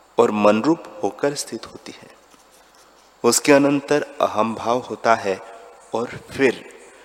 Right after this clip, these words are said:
तन्मात्रा की कल्पना होकर शब्द अर्थ की कल्पना होती है। इसी प्रकार चित्त सत्ता में जैसी जैसी चैतन्यता फुरती है,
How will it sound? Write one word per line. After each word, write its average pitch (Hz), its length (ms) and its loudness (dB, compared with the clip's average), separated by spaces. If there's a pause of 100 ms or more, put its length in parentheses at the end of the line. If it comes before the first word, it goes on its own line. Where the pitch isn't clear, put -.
(840)
तन्मात्रा 101 800 2
की 135 200 -8
कल्पना 107 600 0
होकर 110 500 -2 (880)
शब्द 123 640 0
अर्थ - 440 -2
की 135 220 -14
कल्पना 92 420 -2
होती - 320 -12
है। - 240 -20 (1200)
इसी 101 220 -4
प्रकार - 480 -12 (880)
चित्त - 340 -6
सत्ता - 440 -4
में - 240 -12 (760)
जैसी 113 420 2
जैसी 127 420 -2
चैतन्यता 107 800 -6
फुरती 117 440 -10
है, 101 260 -2